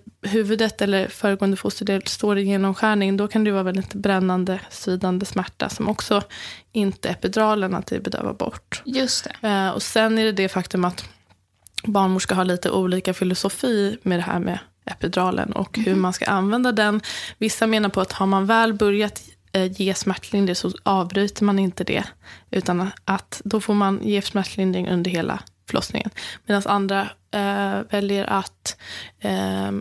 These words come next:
Speaker 1: antingen sluta fylla på helt eller sänka doserna på slutet. För man vill just att det inte ska bli så att man inte får verkar, utan att man vill ha verkar och kunna, eh, krysta oforcerat.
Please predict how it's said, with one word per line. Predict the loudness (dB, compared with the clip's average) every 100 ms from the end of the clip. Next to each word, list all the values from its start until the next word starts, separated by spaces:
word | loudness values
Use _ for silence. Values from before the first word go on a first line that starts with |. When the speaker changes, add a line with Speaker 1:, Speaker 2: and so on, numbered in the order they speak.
| -2
Speaker 1:
antingen | -2 0 0 0
sluta | 0 0 0 -2
fylla | -2 -2
på | 0 -2
helt | 0 -2 -2
eller | 0 2 2 -2 -4 _ -18
sänka | -2 0 0 0
doserna | 0 -2 0 -2 -2 -8 -10
på | -4
slutet. | 0 0 0 -2 -4
För | 0
man | 2 2
vill | 2 0
just | 0 -2 -6 -14 -14 -12 -8
att | -2
det |
inte | -2 0
ska | -2
bli | 0 0
så | 0
att | -2
man | 0 -2
inte | -2 -4
får | -2 0 0
verkar, | 0 -2 -2 -4 -4 -2
utan | -4 -6
att | -8 -6
man | -4
vill | -4
ha | -2 -4 -4 -4
verkar | -4 -4 -6 -8
och | -8
kunna, | -10 -12 -14 _ -20 -20 -20 -20 -18 -8
eh, | -4 -4 -4
krysta | -6 -4 -4
oforcerat. | -4 -4 -6 -6 -8 -12